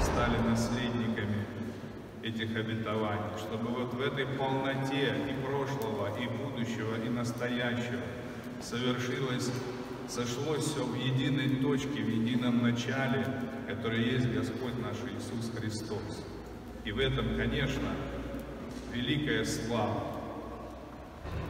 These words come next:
Рождество Иисуса Христа, Его родословие – это для нас великая радость, потому что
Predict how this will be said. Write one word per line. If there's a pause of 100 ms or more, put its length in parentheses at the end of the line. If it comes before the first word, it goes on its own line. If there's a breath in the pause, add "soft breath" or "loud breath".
(500)
Рождество
Иисуса
Христа,
Его
родословие –
это
для
нас
великая
радость, (460)
потому
что